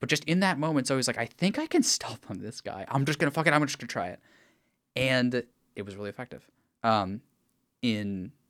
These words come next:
in terms of it was the right play. So it's, it's, it's interesting, and I, I think we're kinda getting to the stage now where, and Raphael was bringing this point up,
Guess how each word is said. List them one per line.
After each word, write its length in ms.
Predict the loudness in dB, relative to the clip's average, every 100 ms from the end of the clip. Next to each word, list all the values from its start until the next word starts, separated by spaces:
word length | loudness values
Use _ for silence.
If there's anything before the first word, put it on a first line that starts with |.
| _ -4
in 160 | -4
terms 280 | 0 -2 -2
of 140 | -4
it 120 | -6 -8
was 160 | -8
the 100 | -6
right 240 | -4 -6 -6
play. 240 | -8 -6
So 260 | 0 0 2
it's, 220 | 0 -2 -10 _ _ _ _ -2
it's, 380 | -2 0 -6 -10 _ _ _
it's 200 | -8 -4
interesting, 400 | -6 -6 -8 -6
and 80 | -4
I, 120 | -6 -4
I 140 | -4
think 320 | -2 -4 -2
we're 80 | -4
kinda 300 | -2 -2 0
getting 180 | 0 -2
to 60 | -2
the 80 | -6
stage 380 | -4 -4 -4
now 200 | -4 -4
where, 420 | -2 -2 0 -2 -6 _ _ _ _ _ _ _
and 100 | -12
Raphael 340 | -8 -6 -4 -4
was 100 | -4
bringing 240 | -6 -6
this 140 | -8 -8
point 220 | -6 -6
up, 140 | -8